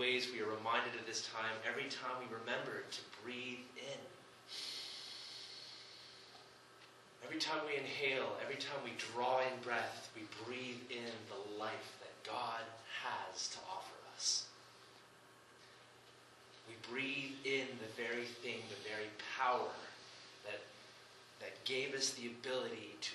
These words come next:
exist in the first place. But as we breathe in, we must also to remember to breathe out. Exhale.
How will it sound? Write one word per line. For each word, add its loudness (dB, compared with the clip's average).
exist 2
in -10
the -8
first 0
place. -2
But -2
as 0
we -4
breathe 4
in, 6
we -10
must 2
also 2
to -6
remember -6
to -4
breathe -10
out. -2
Exhale. 0